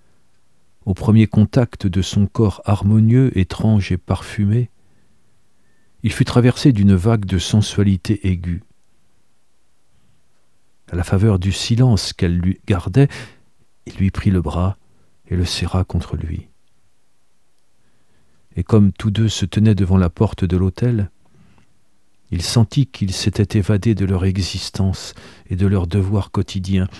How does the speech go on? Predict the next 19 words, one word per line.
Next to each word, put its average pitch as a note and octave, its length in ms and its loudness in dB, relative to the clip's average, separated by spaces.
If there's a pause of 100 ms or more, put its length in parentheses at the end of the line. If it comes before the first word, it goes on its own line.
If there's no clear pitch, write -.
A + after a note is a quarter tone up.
(100)
de G2+ 80 -2
leur G#2 180 0
foyer A2 540 2
et - 20 2
de F#2+ 100 -2
leurs F#2+ 300 0
amis, G#2+ 280 0 (440)
et G#2+ 100 -6
qu'il - 180 -8
s'était G#2 380 -2
enfui G2+ 500 0
rayonnant, G2+ 560 2 (240)
un F#2+ 120 0
peu - 180 -6
fou, F2 360 -8 (600)
vers D#2+ 140 -6
de F2+ 120 2
nouvelles F2 420 0
aventures. F2 640 -4